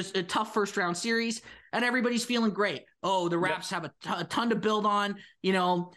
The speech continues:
Speaker 1: nice run this year. They're only young. They're gonna get better. When in
Speaker 2: Yep.
Speaker 1: actuality, looking back, they were a team that overachieved in a year when everybody in the East got hurt.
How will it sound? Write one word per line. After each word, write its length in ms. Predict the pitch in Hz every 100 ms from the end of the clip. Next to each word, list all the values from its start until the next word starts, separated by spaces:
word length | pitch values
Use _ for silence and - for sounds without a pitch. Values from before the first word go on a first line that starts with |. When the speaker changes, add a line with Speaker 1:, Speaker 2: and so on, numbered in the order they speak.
| -
Speaker 1:
nice 320 | 190 226 226
run 280 | 196 208 208
this 200 | 208 202
year. 220 | 202 190 185
They're 180 | 196
only 200 | 196 196
young. 340 | 180 190 196 196
They're 240 | - 160
gonna 160 | 190 196
get 240 | 190 190
better. 540 | 196 190 185 180 180 - -
When 160 | 196
in 80 | 208
Speaker 2:
Yep. 100 | 240
Speaker 1:
actuality, 720 | 254 - 202 233 277 302 339 - _ _ _ _ -
looking 340 | 208 240 240
back, 360 | 208 226 285 - _ _ 196
they 220 | 190 208
were 420 | 202 208 202 202
a 80 | 196
team 280 | - - 254
that 140 | 214 202
overachieved 800 | 247 277 269 - 240 240 208
in 120 | 214 208
a 20 |
year 240 | 196 208
when 140 | 196 190
everybody 340 | 185 190 180
in 60 | 175
the 80 | 165
East 140 | -
got 180 | 147 135
hurt. 240 | - 80